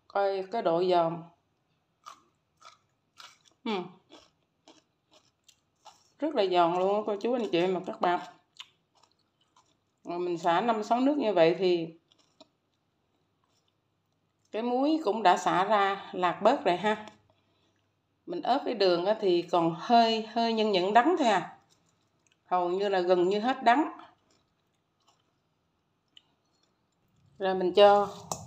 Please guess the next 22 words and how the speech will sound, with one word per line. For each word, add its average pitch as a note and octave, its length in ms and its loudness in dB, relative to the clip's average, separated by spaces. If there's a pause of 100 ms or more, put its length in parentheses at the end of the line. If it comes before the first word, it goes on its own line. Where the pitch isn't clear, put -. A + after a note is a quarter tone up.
(280)
lại E3 240 10
vô G3+ 160 6
cái A#3+ 140 4
tô. G3+ 340 8 (3000)
Rồi F#3+ 240 0
mình F#3 220 0
cho G#3 220 4
cái A#3 200 4
phần F3+ 380 2 (480)
cà F3+ 120 8
rốt G#3+ 240 2 (280)
với B3 480 0 (420)
củ F#3 160 -4
cải F3+ 280 6
lúc C4+ 120 -8
nãy F#3 280 0
mình F3+ 160 -2
sắc - 220 -4
á - 240 -4 (360)
vô G3 220 0
đây F#3+ 140 0
luôn. F#3+ 280 -2